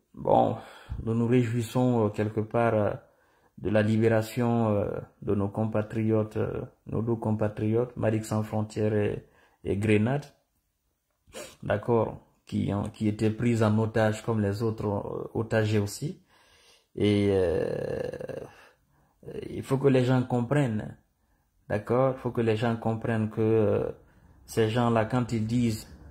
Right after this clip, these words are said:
Je remercie le président Alpha Condé, et je remercie le président Alpha Condé. » Vous savez, moi je comprends, je comprends ces jeunes. On dit, euh,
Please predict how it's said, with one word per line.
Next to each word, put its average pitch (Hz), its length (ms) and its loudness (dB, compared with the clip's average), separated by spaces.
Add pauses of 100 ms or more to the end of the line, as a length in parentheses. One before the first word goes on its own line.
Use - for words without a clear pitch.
(280)
Je 110 160 0
remercie 120 600 2
le 104 160 -2
président 113 540 0
Alpha 104 300 -2
Condé, 107 520 -2 (560)
et 98 140 0
je 113 160 0
remercie 117 540 0
le 110 120 -2
président 110 460 -2
Alpha 104 320 -2
Condé. » - 500 -6 (520)
Vous 120 100 -4
savez, 170 540 4
moi 139 160 2
je 135 100 2
comprends, 127 840 -2
je 117 140 -4
comprends 123 400 -2
ces 110 220 0
jeunes. 110 360 0 (1040)
On 117 120 2
dit, 131 360 4
euh, 104 500 4